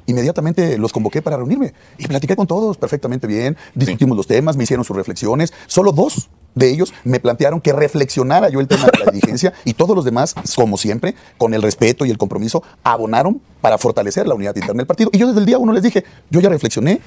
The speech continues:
Speaker 1: yo ya he trabajado y yo sigo siendo el presidente del partido". Y eso se los dije desde el día uno que me vieron.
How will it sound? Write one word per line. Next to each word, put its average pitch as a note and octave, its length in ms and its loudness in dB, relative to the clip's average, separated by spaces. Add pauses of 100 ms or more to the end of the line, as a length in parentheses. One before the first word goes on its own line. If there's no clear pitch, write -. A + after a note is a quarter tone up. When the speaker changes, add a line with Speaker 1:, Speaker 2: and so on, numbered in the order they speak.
(140)
Speaker 1:
yo C3+ 140 0
ya D#3 100 4
he - 40 4
trabajado D#3 380 0
y C3 60 0
yo F3 100 2
sigo A3 180 0
siendo A3+ 200 0
el F3 40 -4
presidente F#3+ 320 -2
del D#3+ 40 -6
partido". G#3+ 280 0
Y G#3 40 2
eso A3 120 2
se G3 80 2
los F3 80 2
dije A3 200 0
desde D#3 180 0
el F3 60 -2
día A3 200 4
uno A3 220 4 (140)
que C#3 80 0
me G#2+ 80 0
vieron. - 160 -10